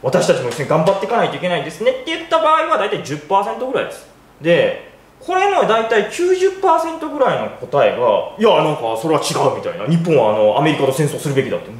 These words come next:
意味わかんないですよ。<laughs> 「え、どういうこと？どういうこと？」みたいな。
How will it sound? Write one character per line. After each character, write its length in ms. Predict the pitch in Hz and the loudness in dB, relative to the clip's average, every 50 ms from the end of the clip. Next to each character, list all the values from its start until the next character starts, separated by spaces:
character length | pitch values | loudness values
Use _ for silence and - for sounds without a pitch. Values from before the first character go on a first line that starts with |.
| 131 - 220 | -14 -6 -4
意 40 | 226 | -2
味 120 | 240 170 | 0 0
わ 100 | 117 - - | 0 -2 -4
か 120 | - 151 | -2 -4
ん 60 | 135 | -4
な 60 | 101 | -4
い 40 | 90 | -8
で 40 | - | -10
す 80 | - - | -14 -20
よ。 60 | - - - - - - - - - - - - - - - - - - - - | -20 -20 -20 -20 -20 -20 -20 -20 -20 -20 -20 -20 -20 -20 -20 -20 -20 -20 -20 -14
<laughs> 1200 | - - - - - - - - 226 - - - - - 247 - - - - 240 - - - - | -8 -8 -6 -6 -6 -10 -2 0 0 0 0 -6 -6 -2 0 0 0 0 -4 -4 -6 -6 0 0
「え、 60 | 190 - - - - - | 0 0 0 -6 -4 2
ど 80 | 180 185 | 2 2
う 20 | |
い 40 | - | 2
う 20 | |
こ 80 | - 151 | 2 -2
と？ 80 | 135 | -4
ど 120 | 123 127 160 | -2 0 2
う 20 | 190 | 2
い 20 | |
う 40 | 190 | 2
こ 60 | 165 | 2
と？」 60 | - 110 | 0 -2
み 80 | 101 | -2
た 100 | 101 101 | -2 -2
い 40 | 95 | -2
な。 180 | 107 113 110 | 0 -2 0